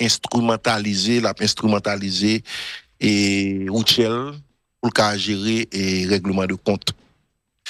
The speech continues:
Et selon ça qui t'a dit, ça veut dire que monde qui voulait aller chercher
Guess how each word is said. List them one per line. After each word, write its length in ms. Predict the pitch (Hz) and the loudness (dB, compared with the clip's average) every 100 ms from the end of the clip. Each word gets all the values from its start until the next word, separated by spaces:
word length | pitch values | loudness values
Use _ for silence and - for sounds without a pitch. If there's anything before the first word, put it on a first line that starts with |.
| - - - - | -14 -16 -8 0
Et 460 | 107 101 101 101 | 2 2 -2 -2
selon 460 | 95 120 117 117 113 | 0 0 0 0 0
ça 280 | - 104 101 | 0 0 0
qui 100 | 104 | -2
t'a 180 | 101 | -2
dit, 200 | 95 87 | -2 -2
ça 140 | 87 104 | 0 0
veut 80 | 110 | 0
dire 120 | 107 | 0
que 280 | 107 104 98 | 2 2 2
monde 220 | 107 110 | 0 0
qui 120 | 131 | 0
voulait 380 | 101 107 104 95 | 0 2 2 2
aller 140 | 98 | 0
chercher 600 | 92 107 - 104 98 98 | 2 2 2 0 0 -4